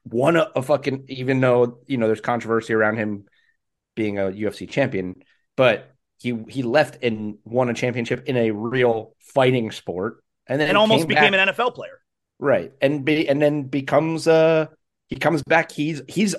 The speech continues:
Speaker 1: earned the, and you know what? He's an, he is an attraction. Like,
Speaker 2: Yep.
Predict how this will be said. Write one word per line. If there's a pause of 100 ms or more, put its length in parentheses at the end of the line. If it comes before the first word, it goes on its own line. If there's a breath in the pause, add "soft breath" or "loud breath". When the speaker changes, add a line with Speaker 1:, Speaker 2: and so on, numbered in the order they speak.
Speaker 1:
earned
the, (200 loud breath)
and (160)
you
know
what?
He's
an,
he
is
an
attraction.
Like,
Speaker 2:
Yep.